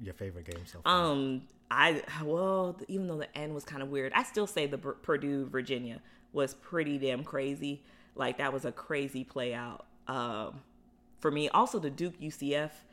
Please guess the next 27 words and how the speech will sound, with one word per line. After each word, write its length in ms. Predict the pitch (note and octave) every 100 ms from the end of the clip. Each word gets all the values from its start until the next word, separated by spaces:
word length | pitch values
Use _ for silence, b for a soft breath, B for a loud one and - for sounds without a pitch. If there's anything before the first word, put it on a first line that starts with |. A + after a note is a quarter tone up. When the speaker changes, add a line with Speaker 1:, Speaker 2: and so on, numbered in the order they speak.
| B B B B B B - -
Speaker 2:
it's 220 | G#3+ A3
a 40 | D#3
toss-up 420 | F#3 F3+ F3+ -
between 300 | D#3 F#3 F3
those 220 | E3 F3
two. 400 | - G#3 G3 G3 - - -
We 160 | G#3
were 100 | B3+
in 140 | E3+ D#3
the 100 | - - -
airport 580 | G#3 G#3 G3 E3+ D3+ D#3
watching 520 | D3 D3 D#3 C3+ D3
the 160 | - D3+
Duke 400 | D3 D#3 D3 - -
U 160 | D3
C 220 | - D3
F 180 | C#3 C#3+
game, 320 | C#3+ C#3 C#3 C3
and, 400 | C3+ C3+ B2+ C3 - B B B B B
I 160 | F3 F#3
mean, 280 | F3 D#3 D3+
we 100 | G3
were, 120 | C#3 - - -
it 220 | E3 D#3
was 140 | C3
a 80 | A#2+
lot. 420 | A2+ G#2+ A#2+ -